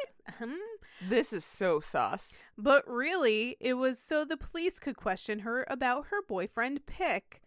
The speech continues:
Speaker 2: Ugh.
Speaker 1: who the police thought was involved in a drug smuggling operation.
Speaker 2: We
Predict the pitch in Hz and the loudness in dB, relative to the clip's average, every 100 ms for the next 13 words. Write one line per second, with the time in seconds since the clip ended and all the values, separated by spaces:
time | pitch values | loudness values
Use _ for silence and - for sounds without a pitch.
0 | - 180 190 190 180 - - 247 330 370 | -6 0 4 4 4 0 -4 2 6 6
1 | 370 392 349 294 220 226 - - 196 202 | 4 4 2 4 4 2 -4 2 6 6
2 | - 196 202 214 - 226 226 190 160 180 | 4 2 4 2 0 -4 -2 -4 -2 -4
3 | 190 - 254 269 285 285 247 262 302 262 | -6 -6 -6 -4 -4 -6 -2 -2 -2 -4
4 | - 185 175 180 180 175 - 190 - 151 | -8 -6 -6 -6 -6 -8 -6 -6 -6 -6
5 | 170 175 170 - 175 185 180 190 196 190 | -6 -10 -10 -12 -12 -14 -12 -8 -6 -8
6 | 185 180 180 175 165 165 | -10 -10 -12 -12 -12 -14